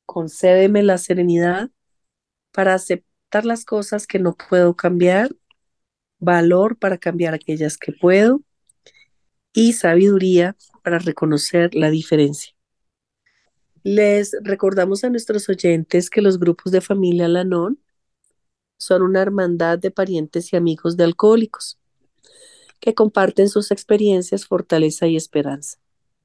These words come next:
En Alanón perseguimos un único propósito, es ayudar a los familiares y amigos de los alcohólicos o personas que tengan problema con cualquier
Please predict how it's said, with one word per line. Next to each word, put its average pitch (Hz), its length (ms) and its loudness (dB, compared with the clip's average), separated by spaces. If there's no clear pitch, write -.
En 208 160 4
Alanón 202 380 4
perseguimos 196 760 0
un 185 220 -2
único 226 360 0
propósito, 151 760 -6
es 160 160 -2
ayudar 175 540 4
a 226 40 -4
los 240 160 -6
familiares 190 760 0
y 196 60 0
amigos 175 440 -4
de 180 100 -6
los 175 200 -10
alcohólicos 170 920 -2
o 139 140 2
personas 165 500 2
que 165 100 -2
tengan 160 280 2
problema 156 680 2
con 170 180 -2
cualquier 147 540 0